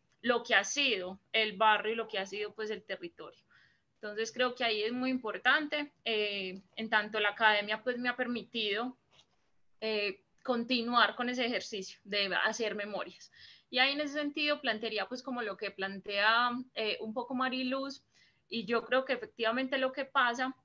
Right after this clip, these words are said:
es que, eh, nos faltan muchas más memorias, eh, efectivamente de esos procesos y de esas luchas sociales y políticas. Y, eh, uno asiste quizá que,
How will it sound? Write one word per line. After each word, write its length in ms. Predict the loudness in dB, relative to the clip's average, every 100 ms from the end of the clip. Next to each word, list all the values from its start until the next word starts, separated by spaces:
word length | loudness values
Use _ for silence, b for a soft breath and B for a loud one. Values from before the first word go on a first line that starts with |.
| _ -2
es 260 | -2 -2
que, 520 | 0 2 4 2 0 -2
eh, 680 | 0 2 2 0 -2 -4 _
nos 280 | -2 -2 2
faltan 360 | 2 2 0
muchas 320 | -2 -2 -4 -2
más 260 | 0 0
memorias, 760 | -2 -2 0 0 -2 -4 -6 -16 b b b b
eh, 380 | -6 -4 -2 -4 -2
efectivamente 920 | -2 -2 -4 2 2 2 0 0 0
de 140 | 0
esos 200 | -2 -6
procesos 640 | -4 -4 0 -2 -4 -6
y 60 | -4
de 60 | -4
esas 240 | -4 -4
luchas 340 | -6 -4 -6 -6
sociales 440 | -6 -4 -2 -4
y 40 |
políticas. 800 | -8 -6 -4 -6 -8 -20 -18 -18 _ b b b b _ _
Y, 400 | 0 2 2 -2 -10 _
eh, 140 | -2
uno 280 | 0 2 2
asiste 520 | 2 4 0 2 -2
quizá 340 | -2 0 2 2
que, 600 | 2 4 4 4 0 -6